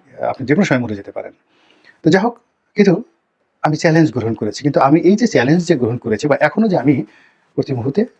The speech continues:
চ্যালেঞ্জ, আহ, করে এগিয়ে চলেছি, এটা শেখ হাসিনা দেখতে পেরেছিলেন, বুঝতে পেরেছিলেন। তো যাই হোক, যেটা বলছিলাম যে এই,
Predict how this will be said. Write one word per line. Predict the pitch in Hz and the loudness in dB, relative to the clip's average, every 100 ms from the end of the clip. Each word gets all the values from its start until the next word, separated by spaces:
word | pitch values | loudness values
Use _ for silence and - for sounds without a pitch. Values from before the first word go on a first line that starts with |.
| - | -20
চ্যালেঞ্জ, | - - 123 131 - - | -2 0 0 -4 -8 -14
আহ, | - - - - - _ | -12 -8 -8 -10 -16 _
করে | - 110 | -4 -2
এগিয়ে | 117 123 147 | -2 -2 -2
চলেছি, | 156 110 101 - - _ _ _ _ | -2 -8 -8 -12 -16 _ _ _ _
এটা | 175 190 165 269 _ _ | -2 0 -2 -4 _ _
শেখ | - 151 - | -4 -4 -4
হাসিনা | 139 156 170 254 _ _ _ 123 | -4 0 0 -2 _ _ _ -12
দেখতে | 117 117 | -10 -10
পেরেছিলেন, | - - - - - _ _ _ _ _ _ - | -12 -16 -12 -12 -14 _ _ _ _ _ _ -2
বুঝতে | - 117 | -2 -4
পেরেছিলেন। | 98 - - 101 107 _ _ _ _ _ | -8 -12 -16 -18 _ _ _ _ _ _
তো | 165 | 2
যাই | 180 | 2
হোক, | 185 | 0
যেটা | 156 226 | 0 2
বলছিলাম | 196 - 127 | 2 0 0
যে | 131 139 - | 2 2 4
এই, | 165 208 220 | 2 2 -2